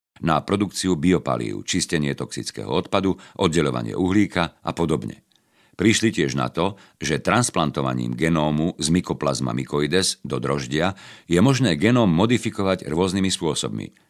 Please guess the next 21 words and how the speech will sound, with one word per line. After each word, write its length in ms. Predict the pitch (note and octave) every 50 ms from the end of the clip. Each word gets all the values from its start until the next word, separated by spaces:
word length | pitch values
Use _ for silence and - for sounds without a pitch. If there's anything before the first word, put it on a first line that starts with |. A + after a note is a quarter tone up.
| _ _ _ _ _ _ _
Pri 120 | - D#2 E2+ D#2
transplantácii 880 | F2 G2+ B2+ B2+ - - G2 D#2+ C#2+ C#2 C#2 C2+ C#2 - - E2 E2+
modifikovaného 880 | E2+ D#2 D#2+ D#2+ D#2+ - - C#2 - C#2+ B1+ B1+ C2 B1 A1+ A1 A1 A1
genómu 520 | A1 D2 E2 E2 E2 E2 D#2+ D#2+ E2 F2+ -
do 80 | B1+ A1
druhej 320 | - C2+ D#2 D2 D2+ D#2+
baktérie 640 | D#2 D2 D#2 - - - F2+ E2+ E2+ F2+ G2 G#2+ G#2+ G#2+ - - - - _
však 240 | - - F#2 D2 C#2
vedci 320 | E2+ A2 G#2+ - - -
čelili 320 | - - G2 F#2+ F#2+ F2+ F2
podobnému 560 | - - B2 B2 B2 F2+ E2 D2 C2+ A1+ G1+
problému 640 | - - C2+ D2 C#2+ E2+ F2+ F#2 G2 G#2+ A#2 B2 - - - - - _ -
ako 220 | F#2+ G2+ - - D2 D2+
lekári 560 | G2 A2+ - - F2+ D2 C2+ C2+ C#2+ F2+ F#2+
pri 320 | - - C#2+ D2 D2 -
transplantácii 960 | - - D#2+ F2 G#2 G#2+ - - F#2 F#2 F2+ F2 F2+ D#2+ D#2+ - - - F#2 F#2
orgánov, 720 | - D#2+ F2 F2 D2 D2 C2 A#1+ A#1 A1+ G#1 G#1 - _ _ _ _
teda 320 | - A2 G2+ F#2 D#2+ -
odmietaniu 720 | - B2 A2 B2 B2 G2+ F2+ - E2+ D2+ D2+ D#2 E2+ F#2+ F#2+
cudzieho 540 | F#2+ - - A#2 G2+ F2+ F2 C2 G#1 G#1+ G#1+
materiálu 640 | B1 C#2+ - - F#2+ F#2 F#2 F2+ F2 E2+ F2 F2+